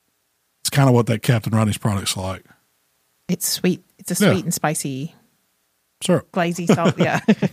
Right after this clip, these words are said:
Speaker 2: <laughs>
Speaker 1: Glaze, syrup, sugar. That's what it is.
Speaker 2: So what are you cooking for the Super Bowl?
Speaker 1: I,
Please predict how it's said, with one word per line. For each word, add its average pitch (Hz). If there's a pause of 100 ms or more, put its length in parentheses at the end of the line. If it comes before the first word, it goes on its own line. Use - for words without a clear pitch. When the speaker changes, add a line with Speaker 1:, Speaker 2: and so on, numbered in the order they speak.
(260)
Speaker 2:
<laughs> -
Speaker 1:
Glaze, 196
syrup, 180 (1120)
sugar. 175 (2000)
That's -
what 120
it 120
is. 123
Speaker 2:
So -
what 214
are 190
you 214
cooking 147
for 139
the 156
Super 143
Bowl? 147 (1120)
Speaker 1:
I, 202